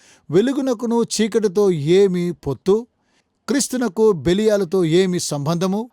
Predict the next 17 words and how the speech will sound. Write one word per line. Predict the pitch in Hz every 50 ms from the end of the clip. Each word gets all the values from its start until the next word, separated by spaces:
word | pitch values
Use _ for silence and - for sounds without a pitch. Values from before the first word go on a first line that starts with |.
| _ 170
అవిశ్వాసితో | 185 226 277 214 - - 240 233 - - - 208
విశ్వాసికి | 185 180 175 - 196 220 208 - - - 180 175
పాలెక్కడిది? | 131 - 156 165 175 180 170 - 180 175 165 180 185
దేవుని | 156 135 185 233 254 240 247 240 233
ఆలయమునకు | 208 196 196 196 202 196 190 185 180 151 180 180
విగ్రహములతో | 156 160 151 170 220 196 208 202 190 175 160 165 151
ఏమి | 143 175 190 185 160
పొందిక? | - - 160 170 170 208 - 214 214 214 - 156
మనము | 160 190 226 240 220 202 196 196 185
జీవము | 156 123 135 208 254 262 240 220 208
గల | 196 185 180 175 175 165
దేవుని | 135 113 131 175 208 247 240 220 208 196 185 170
ఆలయమై | 160 175 185 196 196 180 180 175 170
ఉన్నాము. | 180 185 190 202 202 175 147 147 -
అందుకు | 170 220 233 240 220 190 220 196
దేవుడిలాగు | 165 135 190 226 226 208 190 190 190 190 185 185
సెలవిచ్చుచున్నాడు, | 175 - - 185 190 208 196 214 - - 233 214 - - 226 220 233 226 214 180 156 151 180